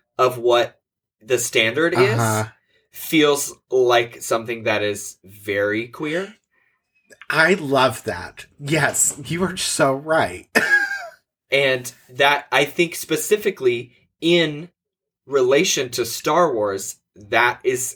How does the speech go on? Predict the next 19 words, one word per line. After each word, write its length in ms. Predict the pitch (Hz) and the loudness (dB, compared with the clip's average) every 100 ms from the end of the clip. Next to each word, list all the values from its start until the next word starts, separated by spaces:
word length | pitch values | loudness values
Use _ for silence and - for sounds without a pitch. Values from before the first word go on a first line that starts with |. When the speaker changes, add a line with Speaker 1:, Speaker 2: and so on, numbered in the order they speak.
| - | -12
Speaker 1:
how, 400 | - 131 123 123 | -4 2 2 0
that's 260 | 117 135 139 | 0 0 2
kind 160 | 180 160 | -2 -2
of 80 | |
where 220 | 127 131 127 | 2 2 4
this 240 | 123 120 | 0 -2
movie 320 | 127 123 117 | -6 -4 -4
lives 480 | 110 107 110 110 - | -2 -4 -4 -6 -10
for 140 | - | -6
me. 40 | 92 | -2
Speaker 2:
Right. 720 | 208 202 104 78 - - - _ _ - | -2 -4 -10 -12 -14 -14 -14 _ _ 0
Speaker 1:
Of, 240 | 123 131 | 2 2
like, 340 | 143 127 120 - | 2 2 0 -6
it 300 | 123 143 147 | 0 0 0
is, 320 | 143 139 - | 2 2 2
like, 320 | 127 120 113 - | 2 0 -2 -4
the 200 | 123 120 | -2 0
little 260 | 123 127 | 2 2
brother 680 | 110 117 117 143 151 170 - | 2 0 2 0 0 -2 -6